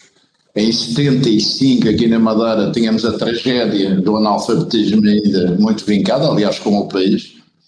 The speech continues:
eh, cinquenta por cento dos portugueses na altura eram quase analfabetos e aqui na Madeira ainda era mais grave, que era sessenta por cento. E eu acho que isso foi as gra-, uma das grandes tragédias nacionais,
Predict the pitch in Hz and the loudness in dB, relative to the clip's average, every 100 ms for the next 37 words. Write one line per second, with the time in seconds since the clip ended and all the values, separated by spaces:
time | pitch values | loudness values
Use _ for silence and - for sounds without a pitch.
0 | _ - - _ - 101 95 90 110 104 | _ -20 -20 _ -4 -2 0 -2 0 0
1 | 107 90 101 - 101 92 95 95 90 - | 0 0 -4 -4 -2 0 0 0 -4 -8
2 | - 98 98 95 95 - - - _ - | -6 -2 0 0 -4 -6 -14 -20 _ -4
3 | 92 92 - 101 95 90 87 95 87 98 | -2 -2 -2 -2 -2 -2 -2 -2 -2 -4
4 | 95 90 95 82 101 113 - - - 110 | -4 -4 -4 -4 -2 -4 -8 -12 -2 0
5 | 101 107 104 104 98 107 113 110 110 107 | 0 2 2 2 0 0 2 2 2 0
6 | 95 107 110 110 113 104 - - 110 107 | 0 0 -2 -2 -2 -2 -2 -4 -2 -2
7 | 107 - - 98 90 78 - - - - | -2 -4 -6 -2 -2 -4 -10 -16 -16 -8
8 | - 104 110 107 110 - 113 107 104 127 | -2 0 0 0 -2 0 0 0 0 0
9 | 131 127 110 104 117 117 - 123 107 107 | 2 2 0 0 0 0 -4 -4 -2 0
10 | 113 110 113 104 110 - 110 98 92 | 0 0 -2 -2 -2 -2 0 0 0